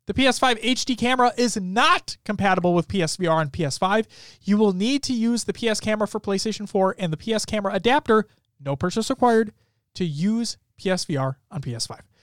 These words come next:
So what about P S four games on P S Now and P S Plus? Backward compatible P S four games included in P S Plus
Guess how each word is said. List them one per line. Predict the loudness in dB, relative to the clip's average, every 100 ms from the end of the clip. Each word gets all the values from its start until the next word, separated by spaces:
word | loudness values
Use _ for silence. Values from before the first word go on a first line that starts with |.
| -20 -16
So | -4 0
what | 4 6
about | 6 6
P | 4
S | 2 2
four | 2 2
games | 2 0 0
on | 0
P | 0 -2
S | -2
Now | 0 2 2 0 _ _ _ _ -8
and | -6
P | -2
S | -4
Plus? | -4 -6 -6 -8 -16 _ _ _ _ _ _ _ _ _ _
Backward | -2 0 0 -2
compatible | 0 0 0
P | 0 -2
S | 0
four | 0 0
games | -2 -4
included | -8 -8 -4 -2 -2 -4
in | -8 -10
P | -6 -4
S | -4
Plus | -4 -4